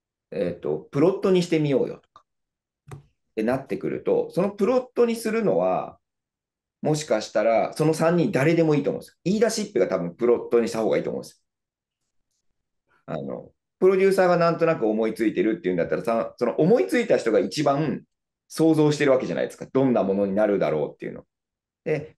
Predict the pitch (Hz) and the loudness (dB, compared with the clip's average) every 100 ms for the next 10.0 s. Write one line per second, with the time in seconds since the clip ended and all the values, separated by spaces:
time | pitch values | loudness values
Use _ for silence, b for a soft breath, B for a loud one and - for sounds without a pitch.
0 | - 185 226 240 233 233 220 220 208 214 | -6 -4 -4 0 0 0 0 -2 0 -2
1 | 208 208 196 190 190 190 190 190 185 185 | -2 -2 -2 -2 -2 0 0 0 0 0
2 | 180 185 156 107 107 85 - _ _ _ | 2 2 2 2 2 0 -6 _ _ _
3 | - 123 - - 240 349 - 123 123 107 | -6 -6 -4 -2 0 0 -2 0 2 4
4 | - - - - - 107 101 - - 95 | 0 -4 -16 -12 -4 -2 -2 -6 -4 0
5 | 101 98 98 92 90 90 90 87 87 - | 2 4 4 2 2 0 0 -2 -4 -8
6 | - _ _ _ _ _ _ _ _ 127 | -14 _ _ _ _ _ _ _ _ -2
7 | 120 - 160 196 202 196 214 - 175 165 | -2 2 2 2 2 0 0 -2 0 0
8 | - - 151 - _ _ 147 127 107 - | -2 -4 -6 -8 _ _ 0 2 4 2
9 | - 147 151 147 147 131 80 82 143 | 4 2 4 2 2 2 0 -2 -6